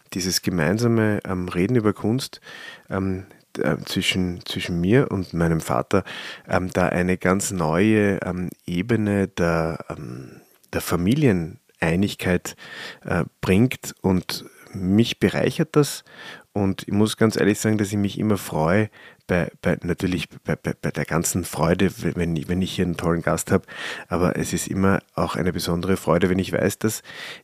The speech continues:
es eine, eine, eine Folge gibt, ähm, wo ich mit, wo ich mit dir, ähm, unterwegs bin, äh, in einer Ausstellung und mir gefällt das gut. Äh, vorliegend, ähm, waren wir jetzt wieder mal gemeinsam in der Albertina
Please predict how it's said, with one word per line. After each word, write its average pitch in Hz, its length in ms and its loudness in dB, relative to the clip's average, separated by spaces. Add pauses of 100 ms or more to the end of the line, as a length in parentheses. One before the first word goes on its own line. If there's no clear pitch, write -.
(180)
es 95 200 0
eine, 107 520 4
eine, 101 460 -2
eine 101 180 -2
Folge 113 340 2
gibt, - 320 -2
ähm, 101 280 0
wo 98 120 4
ich - 440 0
mit, - 480 -4 (140)
wo 98 80 0
ich 95 140 0
mit 101 200 0
dir, 120 280 4 (420)
ähm, 98 220 -2 (100)
unterwegs 85 500 -2
bin, 127 300 0
äh, - 160 -4
in 95 200 -2
einer 92 220 2
Ausstellung 107 520 0
und - 380 -6 (160)
mir 101 320 2 (200)
gefällt 87 340 0
das - 160 -2
gut. - 280 -4 (360)
Äh, - 160 -14
vorliegend, 123 840 2 (100)
ähm, 101 300 -4
waren 95 260 2
wir 101 100 2
jetzt - 360 -2
wieder 95 160 2
mal 90 160 2
gemeinsam 90 420 0
in 92 140 0
der 90 180 0 (200)
Albertina 95 600 2